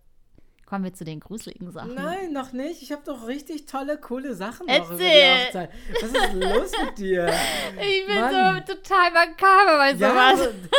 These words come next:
Speaker 2: so, du willst auch deine, ey, die hat so eine krasse Gin-Story, ne? Ich kann sie mir nicht nochmal anhören, da muss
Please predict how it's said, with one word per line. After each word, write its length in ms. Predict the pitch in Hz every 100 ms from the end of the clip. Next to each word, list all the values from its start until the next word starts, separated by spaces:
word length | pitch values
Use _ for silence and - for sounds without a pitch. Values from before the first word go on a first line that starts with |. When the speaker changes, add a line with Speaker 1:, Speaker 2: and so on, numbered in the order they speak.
| -
Speaker 2:
so, 80 | 226
du 100 | 226
willst 260 | 208 330 359
auch 100 | 285
deine, 360 | 277 269 262 226
ey, 120 | 214
die 120 | 185 214
hat 140 | 233
so 100 | 220
eine 140 | 240 226
krasse 880 | - - - - 233 - 427 -
Gin-Story, 580 | 392 523 - - 415 370
ne? 240 | 392 196 226 349 240 196 320
Ich 140 | 190 -
kann 260 | 220 302
sie 140 | 247 247
mir 140 | 247
nicht 200 | 240 220
nochmal 320 | 208 214 190
anhören, 340 | 185 185 175 180
da 60 |
muss 160 | 190 214